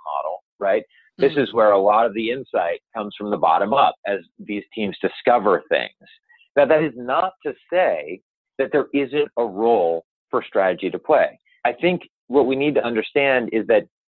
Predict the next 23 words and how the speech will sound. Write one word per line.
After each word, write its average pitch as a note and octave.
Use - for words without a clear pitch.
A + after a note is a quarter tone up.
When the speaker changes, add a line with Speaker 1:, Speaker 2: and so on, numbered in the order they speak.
Speaker 1:
Agile, F3
particularly, E3
and C3+
this, E3
this E3+
comes D3
out A2+
when A2+
you G#2+
look A2
at A#2
the G#2
scaling G2+
Agile F2+
frameworks, G2
like F#2+
the F#2+
large F2+
scale F2
Scrum E2+
framework C2+
or F#2
the D2